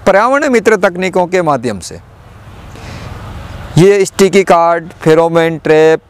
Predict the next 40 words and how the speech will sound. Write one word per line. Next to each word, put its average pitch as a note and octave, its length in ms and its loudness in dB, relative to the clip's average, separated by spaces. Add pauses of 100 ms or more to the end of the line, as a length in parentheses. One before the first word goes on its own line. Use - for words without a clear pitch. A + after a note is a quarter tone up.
(120)
लाइट D#3 480 0
ट्रैप, D3+ 400 0 (300)
ब्लू E3 300 2
स्टिकी D#3 380 -6
कार्ड, D3+ 460 0 (380)
फल F3 200 2
मक्खी D#3+ 360 -2
ट्रैप, D3 360 0 (480)
इन G3+ 180 0
सभी A#3 380 0
के A#3 140 2
प्रयोग G3+ 360 0
से F3 440 -2 (580)
हम G#3+ 200 2
बिना G#3 320 2
रसायन G3+ 560 -4 (640)
और A3+ 100 4
इसके B3+ 260 0
साथ-साथ A#3 460 0
जैविक G#3 400 -2
खेती A#3+ 340 -2
के A#3+ 120 -2
अंदर G#3 240 -2
में G3 220 -4
भी A#3+ 100 -6
quality A3+ 560 -2
control G#3 440 -2
की G3 120 -4
जहाँ F3 180 -2
पे F3 140 -6
भी F3 120 -2
बात C#3+ 260 0
आती C#3+ 280 -8
है, F#3 180 -4 (260)
उनको F#3 320 0
हम F#3+ 120 -4
बढ़ावा A#2+ 320 0
दे G2 120 -12
सकते - 360 -20
हैं। - 220 -18